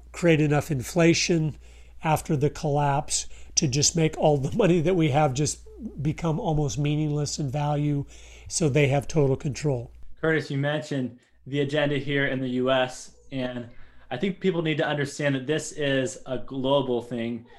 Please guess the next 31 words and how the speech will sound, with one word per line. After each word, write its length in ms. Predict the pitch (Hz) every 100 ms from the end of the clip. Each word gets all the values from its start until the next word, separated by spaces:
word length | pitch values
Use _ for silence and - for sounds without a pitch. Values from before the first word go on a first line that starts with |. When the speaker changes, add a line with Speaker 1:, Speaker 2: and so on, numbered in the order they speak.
| - -
Speaker 2:
We're 80 | 110
dealing 300 | 117 139 135
with 240 | 123 -
globalists 680 | 120 123 139 156 139 127 -
here, 500 | - 123 117 117 113 - - - -
and 280 | 127 123
this, 280 | 127 135 -
this 260 | - 147 147
will 180 | 165 165
be 120 | 143
a 80 | 117
global 320 | 131 127 120
problem 340 | 123 117 117
because 440 | 117 120 113 110 - _ - -
the 80 | 113
global 260 | 131 123 131 113 - _ -
economy 400 | - 151 143 131
is 100 | 123
so 180 | - 131
interconnected. 1040 | 143 147 143 131 131 131 135 - 123 113 - - - - -
But 260 | - 135 127
what, 380 | 131 165 - - _ _
what 180 | 156 170
does 300 | 165 139 -
the 180 | 131 123
global 720 | - 120 139 135 131 113 120
economic 540 | 123 - 123 117 113
agenda 320 | 113 117 117 113
look 180 | 120
like? 220 | 123 117 117
What 280 | 127 123